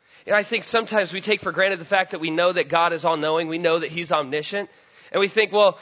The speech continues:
being an omniscient God, being an all-knowing God, that means that when he asked that question, he already knew the answer."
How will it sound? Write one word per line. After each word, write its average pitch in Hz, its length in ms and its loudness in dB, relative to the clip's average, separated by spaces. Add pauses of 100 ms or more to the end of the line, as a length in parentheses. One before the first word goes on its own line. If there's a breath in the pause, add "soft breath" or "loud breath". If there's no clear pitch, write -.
(180 loud breath)
being 269 240 2
an 240 80 6
omniscient 226 480 4
God, 208 320 4
being 254 200 0
an 214 120 4
all-knowing 226 600 2
God, 214 260 4
that 240 160 2
means 233 220 -2
that 208 120 0
when 220 100 2
he 202 140 -2
asked 247 300 2
that 190 160 -2
question, 254 340 2
he 208 160 -4
already 254 320 2
knew 220 220 -2
the 165 220 -2
answer." 160 360 -4